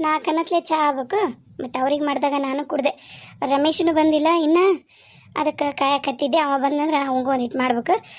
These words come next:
ಈಗ ನೀ ಮಾಡ್ಕೊಂತಿಲ್ಲ, ರಮೇಶಿಗೆ ಒಂದಿಟ್ ಇಟ್ಬಿಡು ಚಾ. ಹ್ಮ್, ಅತ್ತಿಯರ, ಆ, ಬೇಜಾರ್ ಮಾಡ್ಕೊಬೇಡ್ರಿ. ಮೊನ್ನೆ ಆಗ್ಯಾವ್ರಿ ಮಾತು. ಆ, ಅವ್ರು ಹೆಂಗೂ ತಂದಿಟ್ಟಾರ ಏನೇನ ರೇಷನ್, ಅದ್ರಾಗ ನೀವು ಮಾಡಿಕೊಟ್ಬಿಡ್ರಿ. ನಾನಂತೂ ಮಾಡೋದಿಲ್ರಿ.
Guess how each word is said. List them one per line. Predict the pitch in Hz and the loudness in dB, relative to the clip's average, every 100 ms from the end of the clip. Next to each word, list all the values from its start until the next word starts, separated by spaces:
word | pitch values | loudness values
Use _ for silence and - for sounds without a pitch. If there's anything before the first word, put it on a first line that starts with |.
| - 415 | -2 2
ಈಗ | 381 | 6
ನೀ | 403 | 6
ಮಾಡ್ಕೊಂತಿಲ್ಲ, | 381 381 480 494 494 427 440 381 | 4 4 2 2 4 2 2 2
ರಮೇಶಿಗೆ | 349 403 480 466 | 2 2 2 4
ಒಂದಿಟ್ | 392 381 | 4 2
ಇಟ್ಬಿಡು | 415 440 427 | 0 0 0
ಚಾ. | - 440 - _ _ _ _ _ _ 285 | 2 0 -4 _ _ _ _ _ _ -8
ಹ್ಮ್, | 277 277 269 | -6 -4 -4
ಅತ್ತಿಯರ, | 359 262 330 339 359 _ - _ _ _ _ - - | -6 0 2 2 -2 _ -20 _ _ _ _ -16 -8
ಆ, | 247 233 226 | -4 -4 -2
ಬೇಜಾರ್ | 240 247 311 | 0 2 2
ಮಾಡ್ಕೊಬೇಡ್ರಿ. | 320 294 294 269 262 - 294 | 0 0 2 2 0 -4 -4
ಮೊನ್ನೆ | 254 294 | 0 2
ಆಗ್ಯಾವ್ರಿ | 339 294 302 | 2 2 2
ಮಾತು. | 269 269 269 294 - - - - - _ _ | 2 0 -2 -4 -4 -14 -20 -20 -20 _ _
ಆ, | 254 240 226 233 - - 247 | -4 -4 -6 -8 -10 -4 0
ಅವ್ರು | 269 | 2
ಹೆಂಗೂ | 262 294 | 2 2
ತಂದಿಟ್ಟಾರ | 370 320 330 285 302 285 | 0 0 0 0 0 0
ಏನೇನ | 247 254 285 254 | -2 -2 -2 -2
ರೇಷನ್, | 240 240 277 247 - _ - _ _ - | -4 -2 -2 -4 -8 _ -20 _ _ -4
ಅದ್ರಾಗ | 262 262 302 320 | 0 2 4 2
ನೀವು | 320 294 285 285 | 0 -2 -4 -2
ಮಾಡಿಕೊಟ್ಬಿಡ್ರಿ. | 277 269 262 254 247 - _ - | -2 -2 -4 0 -2 -4 _ -10
ನಾನಂತೂ | 269 269 294 294 285 | -4 -2 -2 -2 -2
ಮಾಡೋದಿಲ್ರಿ. | 262 254 254 240 | 0 0 0 -2